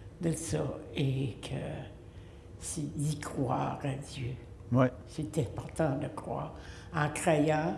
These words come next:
Speaker 1: à, on croit en Dieu, ben, ça me calme et ça me donne toujours un espoir. On a, on dit pas l'Église de l'espoir pour rien, hein, mais
Speaker 2: Amen.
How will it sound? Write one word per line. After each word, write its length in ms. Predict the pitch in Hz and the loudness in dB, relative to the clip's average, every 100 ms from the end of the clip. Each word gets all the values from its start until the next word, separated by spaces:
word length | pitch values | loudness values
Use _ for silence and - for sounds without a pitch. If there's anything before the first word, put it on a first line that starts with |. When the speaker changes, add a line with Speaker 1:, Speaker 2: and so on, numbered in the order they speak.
| - | -4
Speaker 1:
à, 300 | - - - | -8 -8 -4
on 60 | - | -4
croit 540 | - - 170 170 170 151 | -4 2 4 4 2 0
en 20 | |
Dieu, 420 | 147 139 156 220 - - - - - - | 0 0 0 0 -4 -12 -14 -14 -14 -2
ben, 320 | 151 156 151 156 - - - - - - - | 2 2 2 -4 -10 -14 -14 -14 -14 -14 -10
ça 220 | - 156 | 0 2
me 160 | 147 139 - | 4 2 6
calme 520 | 160 165 170 170 175 147 | 8 10 10 10 8 6
et 280 | 151 147 147 | 4 2 2
ça 180 | - 147 | 0 2
me 160 | 139 143 | 2 6
donne 420 | 160 175 156 131 - | 8 8 8 4 -4
toujours 400 | - 156 165 170 - 139 | 0 6 6 6 4 2
un 300 | 135 143 185 | 4 6 8
espoir. 640 | 202 - - 160 151 160 170 160 - | 6 6 0 2 2 2 0 -4 -4
On 260 | - 143 139 | -2 0 0
a, 100 | 143 - 165 | -2 -6 -2
on 40 | |
dit 140 | 151 - | -2 0
pas 160 | 196 | 2
l'Église 380 | 185 156 170 175 | 4 6 4 4
de 60 | 156 | 4
l'espoir 500 | 151 151 - 165 156 | 4 2 2 0 2
pour 160 | 151 139 | 0 0
rien, 480 | 139 202 202 185 | 0 -2 -2 -2
hein, 40 | 226 - - - - - - | -2 -6 -12 -14 -12 -4 8
mais 140 | 185 | 12
Speaker 2:
Amen. 200 | 151 | 12